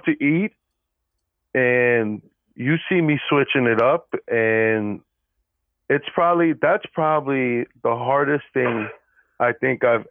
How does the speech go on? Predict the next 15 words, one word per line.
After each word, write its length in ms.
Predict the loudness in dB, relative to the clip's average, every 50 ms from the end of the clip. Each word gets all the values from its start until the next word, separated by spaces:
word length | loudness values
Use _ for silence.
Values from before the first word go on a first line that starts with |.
| -4
ever 400 | -2 0 0 0 0 0 0 0
had 480 | 0 0 0 2 2 2 0 -2 -4 -10 -10 -8
to 80 | -8
do. 460 | -6 -4 -2 0 0 0 0 -2 -6 -8 _ _ _ _ _ _ _ _ _ _ _ _ _ _ _ _ -2 0
I've 300 | 2 2 2 0 0 0
had, 480 | 2 2 2 2 0 0 -2 -4 -6 -10 -14 _ _ _ _ _ _ _ _ _ _ _ _ _ _ _ _ _ _ -20 -20 _ _ -8
how 160 | -6 -4 -4
would 120 | -4 -4
I 100 | -4 -4
put 240 | -4 -4 -4 -4 -4
it 100 | -4 -4 -6
in 80 | -6 -8
a 80 | -8
terminology 680 | -10 -10 -8 -6 -6 -4 -4 -4 -2 -2 -2 -2 -2
like 60 | -2